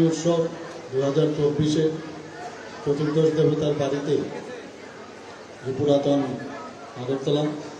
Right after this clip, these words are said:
এবং এই ঐতিহ্যপূর্ণ যে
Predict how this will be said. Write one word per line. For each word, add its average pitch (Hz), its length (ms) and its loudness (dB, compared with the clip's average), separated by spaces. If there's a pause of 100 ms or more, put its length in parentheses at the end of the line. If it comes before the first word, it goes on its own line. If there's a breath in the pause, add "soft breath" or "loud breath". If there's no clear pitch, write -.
(1300)
এবং 156 220 6 (680)
এই 147 60 2 (100)
ঐতিহ্যপূর্ণ 156 680 6 (180)
যে 156 60 8